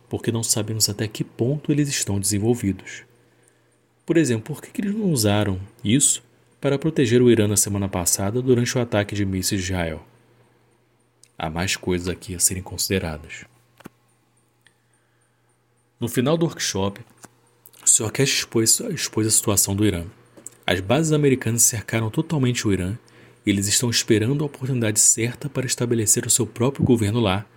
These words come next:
como eles fizeram em todos os outros lugares. Muitas pessoas do alto escalão do governo têm vários passaportes e foram educadas nos Estados Unidos.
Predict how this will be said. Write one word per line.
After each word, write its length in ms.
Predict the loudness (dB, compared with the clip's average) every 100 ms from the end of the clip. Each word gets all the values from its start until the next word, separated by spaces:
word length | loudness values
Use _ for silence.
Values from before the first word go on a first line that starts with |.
| -20 _ _
como 160 | -2 0
eles 140 | 2
fizeram 340 | 2 4 2
em 60 | -2
todos 420 | -2 2 4 4
os 100 | 2
outros 220 | 2 2
lugares. 640 | 0 0 0 -2 -8 -14 -18 _ _ _ _ _ _ _ _ _ -6
Muitas 360 | -2 -2 -2
pessoas 420 | -2 0 2 0
do 100 | 0
alto 160 | 0 0
escalão 380 | -2 -2 -2 -2
do 80 | 0
governo 460 | 0 2 0 -2
têm 200 | -2 -2
vários 380 | -2 -2 -2 -4
passaportes 800 | -4 -4 -4 -4 -2 -2 -4 -2
e 80 | -2
foram 220 | 0 0
educadas 520 | 0 -2 -4 -4 -4
nos 140 | -6 -4
Estados 340 | 0 0 0
Unidos. 600 | -2 0 -2 -2 -12